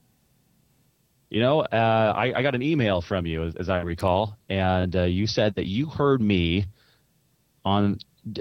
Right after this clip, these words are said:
was it on the podcast Answer Man, or, or was it Paul Ravens? Or,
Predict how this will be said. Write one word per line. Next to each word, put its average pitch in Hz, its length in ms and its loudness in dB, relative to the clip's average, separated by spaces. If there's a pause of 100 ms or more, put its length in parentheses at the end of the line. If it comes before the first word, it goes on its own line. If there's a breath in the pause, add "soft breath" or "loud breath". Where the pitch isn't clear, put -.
(220)
was 117 160 4
it 127 40 4
on 127 120 2
the 113 80 2
podcast 123 560 0
Answer 113 260 0
Man, 127 260 0
or, 98 120 2
or 110 260 -2
was 135 140 2
it 110 160 0
Paul 147 280 0
Ravens? 135 540 0
Or, 95 240 -10